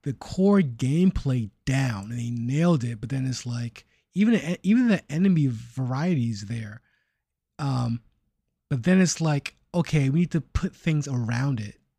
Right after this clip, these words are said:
And none of that was really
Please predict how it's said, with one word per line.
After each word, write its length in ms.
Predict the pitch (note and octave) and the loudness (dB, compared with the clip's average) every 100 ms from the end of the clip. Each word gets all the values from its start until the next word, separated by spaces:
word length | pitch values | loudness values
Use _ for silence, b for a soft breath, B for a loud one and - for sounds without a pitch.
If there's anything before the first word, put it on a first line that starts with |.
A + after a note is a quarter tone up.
| _ _ _ _ _ _ | _ _ _ _ _ _
And 260 | F#3+ D#3 C#3+ | -2 0 2
none 180 | D#3+ E3+ | 4 4
of 280 | D3 G#2+ | 4 0
that 360 | B2+ D3+ D3+ - _ _ _ _ _ _ _ _ _ | -2 0 -2 -4 _ _ _ _ _ _ _ _ _
was 320 | D3 A#2 - | -6 -6 -8
really 680 | B2 D3 E3 D3 C#3 B2 | -4 0 2 2 0 -2